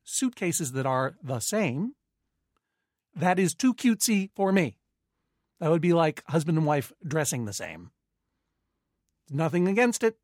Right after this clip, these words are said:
It's not to my taste. And if you both are into it, you should enjoy it, I suppose, having exactly the same suitcase. It would be a terrible problem for me because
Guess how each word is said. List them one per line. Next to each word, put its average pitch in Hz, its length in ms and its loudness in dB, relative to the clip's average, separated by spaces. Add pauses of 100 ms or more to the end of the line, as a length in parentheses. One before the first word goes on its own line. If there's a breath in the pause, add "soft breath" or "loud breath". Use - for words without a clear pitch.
(120)
It's - 140 -20
not 160 220 -4
to 165 60 -4
my 160 160 0
taste. - 560 -6 (480)
And 175 120 -2
if 175 100 -2
you 180 80 -4
both 247 340 2
are 208 80 2
into 233 340 2
it, 208 200 0 (640)
you 202 140 0
should 196 220 -4
enjoy 185 380 2
it, - 200 -12 (240)
I - 20 -20
suppose, 139 560 -14 (300)
having 143 380 -4
exactly 147 420 -4
the 135 80 -4
same 143 200 -2
suitcase. 175 460 -6 (420)
It 185 60 2
would 165 160 6
be 143 160 0
a 123 200 -2 (140)
terrible 131 580 -2 (140)
problem 117 440 -4
for 127 160 -12
me 160 260 0
because 139 440 -8